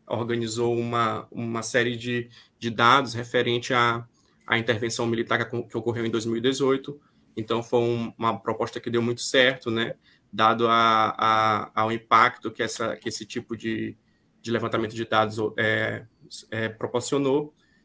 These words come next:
Então, resolve, re-, é, o-, os, os nossos coordenadores, né, o-, os, os idealizadores da, da rede de, de observatórios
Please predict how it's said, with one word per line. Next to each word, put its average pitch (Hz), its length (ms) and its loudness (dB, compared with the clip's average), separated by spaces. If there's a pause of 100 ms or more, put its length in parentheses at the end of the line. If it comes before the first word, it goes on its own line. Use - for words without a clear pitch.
(160)
Então, 127 520 2
resolve, 120 560 -2
re-, 113 280 -6
é, 117 240 0
o-, 117 220 -4
os, 120 400 -4
os 113 180 -4
nossos 113 320 -4
coordenadores, 117 800 0
né, 131 260 -2
o-, 113 220 -6 (160)
os, - 400 -8
os 110 140 -4
idealizadores 117 720 2
da, 117 200 2
da 110 140 0
rede 107 260 -4
de, 110 260 -8 (540)
de 117 80 -2
observatórios 120 720 0